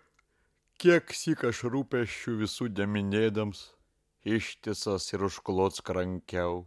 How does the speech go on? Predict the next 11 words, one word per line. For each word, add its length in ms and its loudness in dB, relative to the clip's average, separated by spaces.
pas 340 -8
kakalį 580 -4
šiltą. 600 -8
Eh, 280 2
kad 200 -4
būt 300 2
ilgiaus 580 4
žiema 420 2
pas 360 -4
mus 240 -6
pasilikus. 800 -10